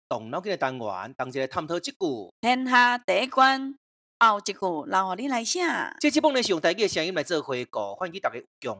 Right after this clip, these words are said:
Speaker 1: 同的时光，将生活中的点点滴滴用非常亲切的淡薄台语腔口来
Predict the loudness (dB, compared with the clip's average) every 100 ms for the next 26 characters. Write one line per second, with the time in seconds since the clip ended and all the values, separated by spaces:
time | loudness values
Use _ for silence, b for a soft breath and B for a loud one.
0 | _ -10 -6 -6 -4 -2 -2 -4 _ -2
1 | 0 0 0 -2 0 0 0 -2 -4 -6
2 | -2 0 0 0 -2 -2 -6 -6 -8 -6
3 | -4 0 0 0 -2 -2 -2 -2 -4 -4
4 | -8 -8 -10 -4 -2 -2 -2 -6